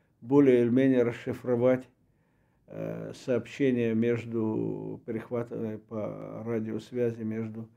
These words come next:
российскими или советскими офицерами и понять, что они говорят, дальше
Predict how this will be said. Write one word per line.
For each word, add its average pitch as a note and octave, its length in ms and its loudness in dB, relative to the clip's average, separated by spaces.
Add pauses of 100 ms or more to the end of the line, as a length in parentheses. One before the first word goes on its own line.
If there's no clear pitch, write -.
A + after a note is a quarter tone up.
(460)
российскими A2+ 720 -6
или G#2+ 120 -10
советскими A#2 640 -4
офицерами B2+ 840 0 (720)
и G#2+ 120 -14
понять, B2+ 420 0
что - 300 -4
они A#2+ 180 2
говорят, D3 520 -2 (680)
дальше B2+ 260 -18